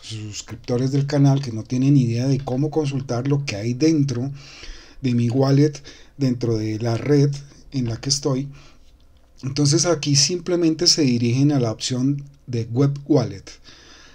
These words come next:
Aquí tenemos dos opciones, el de App Store y el Web Wallet. Voy a abrirlos cada uno para que ustedes puedan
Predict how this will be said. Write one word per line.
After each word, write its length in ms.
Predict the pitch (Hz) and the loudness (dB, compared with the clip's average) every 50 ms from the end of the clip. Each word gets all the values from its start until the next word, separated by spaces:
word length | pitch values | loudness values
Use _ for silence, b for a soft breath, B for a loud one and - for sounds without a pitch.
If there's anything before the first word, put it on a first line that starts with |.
| B B - | B B -10
Aquí 200 | 135 123 - 139 | -8 -6 -4 0
tenemos 340 | 139 170 170 165 160 165 160 | 2 4 6 6 6 4 4
dos 140 | 175 165 156 | 2 0 0
opciones, 560 | 170 165 - - 165 156 135 123 113 - - - | -2 -2 -2 0 0 2 2 2 2 0 -2 -4
el 180 | 143 127 120 | -4 -4 -2
de 160 | 113 117 120 120 | -2 -2 0 0
App 180 | 127 139 143 143 | -2 -2 -2 -2
Store 400 | 160 - - - 170 180 202 - - - _ | -2 -2 0 0 -2 -2 -2 -4 -10 -10 _
y 80 | - 123 | -4 -4
el 100 | 117 113 | -4 -4
Web 320 | 107 117 127 131 123 - - | -4 -4 -4 -4 -4 -6 -4
Wallet. 360 | 135 127 113 107 104 98 - - - B B B B B B B B B B B | -4 -4 -4 -4 -6 -10 -14 -18 -20 B B B B B B B B B B B
Voy 180 | - 135 139 143 | 2 6 8 8
a 40 | 147 | 10
abrirlos 440 | 156 156 160 156 147 160 160 147 143 | 10 8 8 6 6 4 2 2 0
cada 280 | - 156 147 147 156 | 0 0 0 2 4
uno 360 | 156 147 143 139 143 143 143 - - - - _ _ - - - _ _ _ _ _ _ b b b b b b b b b _ _ | 6 6 8 8 6 6 2 -2 -8 -16 -20 _ _ -20 -20 -20 _ _ _ _ _ _ b b b b b b b b b _ _
para 280 | - 135 135 131 139 143 | -4 -2 0 0 0 0
que 100 | 143 165 | 0 -2
ustedes 400 | 139 143 - 131 120 120 123 - | -4 -2 -2 -2 -2 -2 -2 -4
puedan 600 | - - 135 131 123 123 123 127 131 143 139 - | -6 -4 -2 0 0 0 0 0 -2 -2 -4 -10